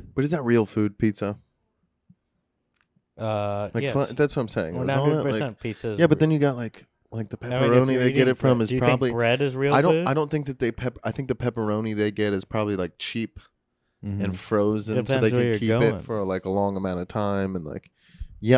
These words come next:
Speaker 1: I, well, everything depends where you're going.
Speaker 2: Are you talking about
Speaker 1: They have pizza.
Speaker 2: Pizza
Speaker 1: They have
Speaker 2: Hut or
Speaker 1: pizza at seven eleven. That's
Speaker 2: Domino's?
Speaker 1: not. That's
Speaker 2: Yeah.
Speaker 1: like pla-, that's all plastic. That's what
Speaker 2: Mm.
Speaker 1: I'm saying though. It's like
Speaker 3: Yeah.
Speaker 1: such a weird, like, I don't know, or, like, the Zins. Like what?
Speaker 2: Yeah.
Speaker 1: Like what? Do, like even like f-, you went to Subway. Like is that real?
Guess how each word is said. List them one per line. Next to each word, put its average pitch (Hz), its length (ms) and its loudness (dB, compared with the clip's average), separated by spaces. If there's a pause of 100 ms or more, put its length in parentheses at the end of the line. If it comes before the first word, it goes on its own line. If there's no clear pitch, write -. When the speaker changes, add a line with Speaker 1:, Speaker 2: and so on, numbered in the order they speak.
Speaker 1:
I, 113 80 2
well, 110 220 6
everything 117 360 6
depends 90 340 -6
where 90 120 0
you're 82 80 -6
going. 104 340 -2
Speaker 2:
Are 113 60 -2
you 101 80 -6
talking 104 260 -2
about 92 160 -6
Speaker 1:
They 120 80 6
have 127 140 4
pizza. 120 260 2
Speaker 2:
Pizza 143 220 6
Speaker 1:
They 156 80 6
have - 100 6
Speaker 2:
Hut 139 80 0
or - 20 2
Speaker 1:
pizza 113 300 4
at - 140 -6
seven 113 300 4
eleven. 120 420 4
That's 135 240 0
Speaker 2:
Domino's? 101 300 0
Speaker 1:
not. 110 60 0
That's 120 220 6
Speaker 2:
Yeah. 95 60 2
Speaker 1:
like - 180 -10
pla-, 123 260 2
that's 113 160 -4
all 113 220 6
plastic. - 540 -14
That's 117 160 -2
what 147 80 6
Speaker 2:
Mm. 113 60 0
Speaker 1:
I'm 107 40 -6
saying 117 400 -2
though. 85 140 -10
It's 90 160 -8
like 92 80 -6
Speaker 3:
Yeah. 92 80 -4
Speaker 1:
such - 240 0
a 104 80 2
weird, 95 360 -2
like, 90 280 -10 (1500)
I 120 120 -4
don't 123 140 -4
know, 101 100 -2
or, 107 160 0
like, 104 160 -4
the 107 80 -4
Zins. 110 840 -2 (380)
Like 110 160 -2
what? 127 180 2
Speaker 2:
Yeah. 139 80 0
Speaker 1:
Like 113 160 0
what? 120 100 2
Do, 117 180 4
like 113 240 0
even 127 280 0
like 120 200 -2
f-, - 180 -16
you 131 160 4
went 127 140 2
to 113 80 -4
Subway. 107 440 2
Like 107 160 -4
is 101 80 -2
that 120 140 4
real? 143 420 4